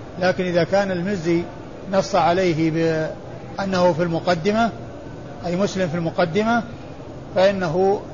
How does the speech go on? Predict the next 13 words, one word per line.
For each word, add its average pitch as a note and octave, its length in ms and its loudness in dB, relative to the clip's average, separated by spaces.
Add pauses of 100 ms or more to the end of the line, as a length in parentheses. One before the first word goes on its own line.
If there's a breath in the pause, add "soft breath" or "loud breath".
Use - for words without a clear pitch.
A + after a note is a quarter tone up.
(160)
آه، F3 800 2
العبرة F#3+ 400 4
ما F3+ 160 2
قال F3 220 2
المزي، E3+ 520 0 (1000)
لأن F3 960 -2 (640)
الرموز G3 560 2
يسو-، A#3+ 300 0
يس-، A3+ 320 -2
يكون A#3 400 2
فيها F#3 260 6
شيء F#3 240 0
من F3 140 -2